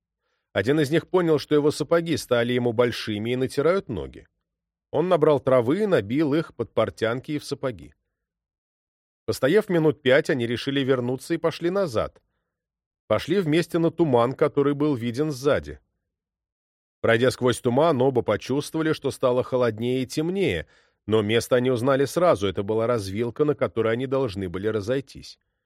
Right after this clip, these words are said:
Решили не рисковать и идти назад к месту захода по своим следам, но обнаружили, что всё исхожено вдоль и поперёк нашими следами. Почуяв неладное,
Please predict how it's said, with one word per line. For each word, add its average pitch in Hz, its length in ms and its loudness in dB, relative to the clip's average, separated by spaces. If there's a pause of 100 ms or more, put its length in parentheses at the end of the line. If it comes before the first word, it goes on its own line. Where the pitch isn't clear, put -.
(680)
Решили 127 420 0
не 127 140 0
рисковать 127 600 0
и 117 100 -2
идти 127 180 -4
назад 135 400 2
к - 60 -18
месту 110 320 -4
захода 120 420 -2
по 131 140 -2
своим 107 360 -2
следам, 123 560 -2
но 98 140 0
обнаружили, 117 600 -2
что 98 400 -4 (520)
всё 135 280 2
исхожено 135 500 0
вдоль 123 340 2
и 117 40 2
поперёк 113 460 0
нашими 120 380 -2
следами. 82 560 -10 (1000)
Почуяв 170 380 -2
неладное, 147 640 2